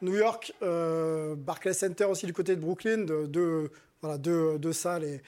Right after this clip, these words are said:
deux publics différents, mais un, un gros marché. Est-ce que les prix, toi, parisiens, te choquent ou est-ce que finalement, euh, c'est justifié par rapport à la caravane N B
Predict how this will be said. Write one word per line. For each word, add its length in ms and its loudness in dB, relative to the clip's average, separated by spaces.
deux 80 0
publics 260 -4
différents, 420 -2
mais 160 -2
un, 380 -8
un 140 -8
gros 240 2
marché. 320 2
Est-ce 500 -8
que 80 0
les 160 6
prix, 220 0
toi, 420 4
parisiens, 540 2
te 160 0
choquent 380 2
ou 120 2
est-ce 140 2
que 100 -2
finalement, 640 -2
euh, 240 -4
c'est 140 -6
justifié 440 0
par 140 0
rapport 260 -2
à 20 0
la 80 -4
caravane 440 -2
N 120 -4
B 60 -4